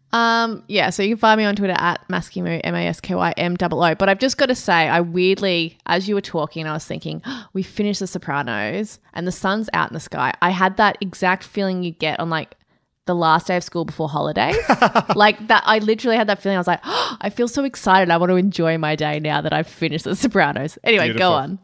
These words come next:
Speaker 2: Um, but I am, I would love to hear from people if they have, if they
Speaker 1: Yes,
Speaker 2: agree
Speaker 1: yes,
Speaker 2: with what we're
Speaker 1: please.
Speaker 2: saying, if they disagree, if they think we're complete fucking morons, please let us know.
Speaker 1: Can't wait
Speaker 2: I'm
Speaker 1: to hear.
Speaker 2: fascinated. I, I keep saying I would love to know what it is that I think we're missing.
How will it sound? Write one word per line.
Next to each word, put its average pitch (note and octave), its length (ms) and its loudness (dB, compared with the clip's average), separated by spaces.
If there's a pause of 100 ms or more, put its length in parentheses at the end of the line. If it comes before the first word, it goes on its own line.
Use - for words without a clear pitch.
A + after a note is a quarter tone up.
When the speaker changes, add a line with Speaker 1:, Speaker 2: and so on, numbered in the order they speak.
(180)
Speaker 2:
Um, D3 300 4
but D3 380 4
I D#3+ 320 4
am, D3+ 480 2
I D#3 100 0
would D3 160 -2
love C#3+ 260 2
to C3 80 -8
hear A#2 180 -2
from A2+ 120 -10
people G#2+ 260 -8
if G2+ 60 -10
they B2 140 -2
have, A2+ 340 -2
if A#2+ 80 -12
they - 60 0
Speaker 1:
Yes, - 120 -2
Speaker 2:
agree A#3+ 200 2
Speaker 1:
yes, A#3+ 60 0
Speaker 2:
with G3+ 100 -4
what G#3+ 80 0
we're G3+ 60 0
Speaker 1:
please. - 100 -4
Speaker 2:
saying, F3+ 180 4
if C#3+ 80 -4
they B2 120 -2
disagree, C#3 840 2 (300)
if - 80 -12
they A#2 80 -4
think G#3 200 -2
we're F3 60 2
complete F#3 400 0
fucking D3+ 240 -2
morons, B2 600 -2 (340)
please F3 280 2
let D3 120 4
us - 120 -2
know. D#3 440 0 (120)
Speaker 1:
Can't F#3 200 -6
wait E3 80 -4
Speaker 2:
I'm D3 60 -4
Speaker 1:
to - 80 -4
hear. G3 80 6
Speaker 2:
fascinated. G#3+ 440 0
I, D3+ 240 -2
I D3 120 0
keep F#3 340 -6
saying C3 320 -4
I A#2+ 40 -4
would B2+ 120 -4
love D3 240 -2
to - 80 -8
know D3+ 240 0
what B2+ 200 -2
it A#2 60 -2
is A2+ 140 -4
that A#2 100 -2
I A2 80 -2
think G#2+ 240 -10
we're G#2+ 100 -6
missing. G#2 480 -10